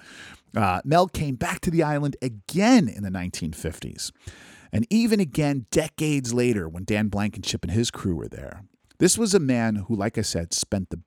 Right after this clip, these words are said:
better part of his life and the better part of a century dedicated to the Oak Island mystery. He's a fascinating guy, to say the least. Now, whether it be the editing or whatever reason, honestly, this wasn't my famous,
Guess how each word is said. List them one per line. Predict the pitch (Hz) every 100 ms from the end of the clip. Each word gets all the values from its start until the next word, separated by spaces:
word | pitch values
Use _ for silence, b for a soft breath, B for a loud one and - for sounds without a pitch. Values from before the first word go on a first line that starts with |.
| -
better | 110 139
part | 135 - 120 - -
of | -
his | - 113 98 - -
life | 92 95 90 -
and | 98
the | 85
better | 92 120 143 147
part | - 131 123
of | - 87
a |
century | - - - 196 240 - 78 - b b b b b b -
dedicated | 139 147 - 127 95 87 - b -
to | 113
the | 98
Oak | 92 -
Island | 90 87 82
mystery. | 80 - 80
He's | 85
a |
fascinating | - 127 120 - 113 92 92
guy, | 80
to | 78
say | - 67
the | 71
least. | 53 55 - - _ _ _ _ B B B
Now, | 135 135
whether | 160 226
it | 220
be | 180
the | 143
editing | - 127 135 135 135
or | 117 98
whatever | 98 113 117
reason, | 107 113 107 -
honestly, | 101 104 - 98
this | 104 -
wasn't | 147 160
my | 135 117
famous, | 120 120 113 101